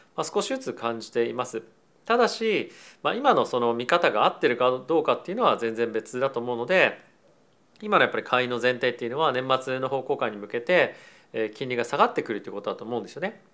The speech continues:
まあ、それが起こるかどうかっていうのは、まあ、別としてまだ分かんないのであれなんですけれども、まあ、そういったところにかけてみたいなという方は、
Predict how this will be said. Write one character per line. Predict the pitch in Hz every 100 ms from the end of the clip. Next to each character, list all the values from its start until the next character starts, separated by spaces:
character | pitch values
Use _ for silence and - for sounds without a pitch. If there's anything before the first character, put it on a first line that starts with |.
| -
ま | 175
あ、 |
そ | 156
れ | 175
が | 185 180 170
起 |
こ | 214
る | 208
か | 143
ど | 160
う | 147
か | 123
っ | -
て | 180
い |
う |
の | 226
は、 | 160 104 - - - -
ま | 160
あ、 | 110
別 | 113 -
と | 120
し |
て | -
ま | 127 143
だ | 113
分 | 104
か | 135
ん |
な | 117
い |
の | 107
で | 127
あ |
れ | 117
な | 135 131
ん |
で | 110
す |
け | 117
れ |
ど | 113
も、 | 185 180 101 - _ _ _
ま | 180
あ、 | 147
そ | 156
う |
い |
っ | 160
た |
と | 160
こ | 180
ろ | 156
に | 123
か | 156
け |
て | 143
み | 117 117
た | 139
い |
な | 123 127
と | -
い |
う |
方 | 131 147
は、 | 160 190 120